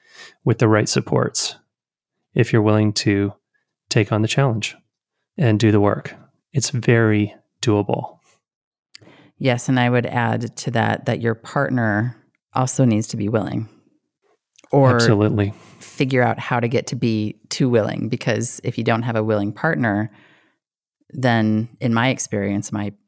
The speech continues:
Speaker 2: my history, it's like hitting your head against a wall and then keep hoping there's possibility and then hitting your head against a wall. And, but when you have a partner who's willing, it's a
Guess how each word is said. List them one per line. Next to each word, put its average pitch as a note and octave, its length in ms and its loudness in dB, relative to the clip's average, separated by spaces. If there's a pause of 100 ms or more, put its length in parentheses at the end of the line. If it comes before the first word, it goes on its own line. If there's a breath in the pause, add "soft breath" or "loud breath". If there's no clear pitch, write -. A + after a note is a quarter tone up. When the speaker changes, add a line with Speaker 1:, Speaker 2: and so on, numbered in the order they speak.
(100)
Speaker 2:
my G#2+ 160 0
history, G#2+ 680 -2 (560)
it's - 160 -2
like B2 120 0
hitting A2+ 260 0
your G#2 100 0
head A2 160 -2
against A2 320 -2
a A2+ 60 2
wall G#2+ 540 2
and A2+ 120 0
then G2+ 120 0
keep - 280 -6 (200)
hoping A2 340 0
there's G2 160 -2
possibility B2 640 2
and G#2+ 100 4
then G#2+ 80 2
hitting A2+ 220 0
your G#2+ 80 0
head G#2+ 140 -2
against G2+ 240 -4
a C3+ 40 -4
wall. B2+ 440 2
And, G#2+ 360 -2 (440 loud breath)
but B2 100 0
when A#2+ 100 4
you A2+ 80 4
have D#3 200 2
a D3 40 2
partner B2 320 0
who's A#2+ 180 0
willing, G#2 380 2
it's G#2 220 -4
a G#2 380 0